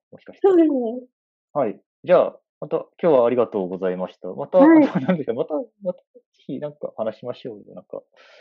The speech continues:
Speaker 2: あ、ぜひ行きましょう。
Speaker 1: でもいいので、はい。じゃあ、じゃあ、じゃあいつかまたお誘いします。
Speaker 2: はい。
Speaker 1: はい。じ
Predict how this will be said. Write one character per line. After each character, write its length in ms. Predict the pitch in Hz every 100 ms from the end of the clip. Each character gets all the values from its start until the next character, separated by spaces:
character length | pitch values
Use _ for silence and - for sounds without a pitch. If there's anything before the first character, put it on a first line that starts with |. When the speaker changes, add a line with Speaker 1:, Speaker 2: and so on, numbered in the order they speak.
| - - - _ -
Speaker 2:
あ、 120 | 247
ぜ 100 | 226
ひ 180 | 339 262
行 60 | -
き 60 | 262
ま 120 | 294
し 100 | 311
ょ 100 | 233
う。 20 |
Speaker 1:
で 60 | -
も 100 | 95
い 40 |
い 40 |
の 100 | 90
で、 180 | 82 82
は 260 | - 120 104
い。 160 | 78 - _ _ _
じ 100 | -
ゃ 60 | 117
あ、 80 | - - _ _
じ 60 | 151
ゃ 40 |
あ、 60 | 135
じ 80 | 135
ゃ 20 |
あ 40 |
い 40 | 131
つ 60 |
か 140 | - 87
ま 100 | 87
た 100 | 87
お 80 | 80
誘 300 | 90 - 85
い 80 | -
し 160 | _ -
ま 160 | 80
す。 460 | 73 _ _ _ _ _ _
Speaker 2:
は 180 | 277 294
い。 20 |
Speaker 1:
は 60 | 294
い。 60 |
じ 160 | -